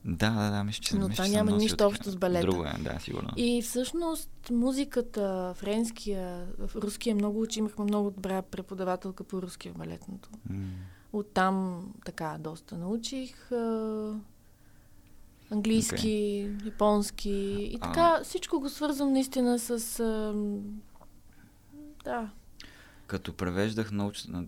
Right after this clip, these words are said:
Speaker 1: тая научно-фантастичната книга, намерих някакви плейлисти в Spotify, научно-фантастично тематични, някакви,
Speaker 2: Мгм.
Speaker 1: някакви такива, ем-,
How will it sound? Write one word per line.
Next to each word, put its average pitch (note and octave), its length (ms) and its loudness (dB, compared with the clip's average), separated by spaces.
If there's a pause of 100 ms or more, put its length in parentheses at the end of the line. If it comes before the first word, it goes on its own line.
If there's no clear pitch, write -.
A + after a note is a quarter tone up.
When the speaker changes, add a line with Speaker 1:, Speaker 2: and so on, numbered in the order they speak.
Speaker 1:
тая F2 220 0
научно-фантастичната F2+ 800 -6
книга, G2+ 640 -2
намерих F#2+ 420 -2
някакви F#2 240 -4
плейлисти F2 440 -2
в F2 100 -2
Spotify, F2 880 0 (640)
научно-фантастично F#2 1000 0
тематични, C2 640 -4
някакви, A3 260 0
Speaker 2:
Мгм. G3 160 0
Speaker 1:
някакви B3 200 0
такива, D#2+ 760 -2
ем-, D#2+ 180 2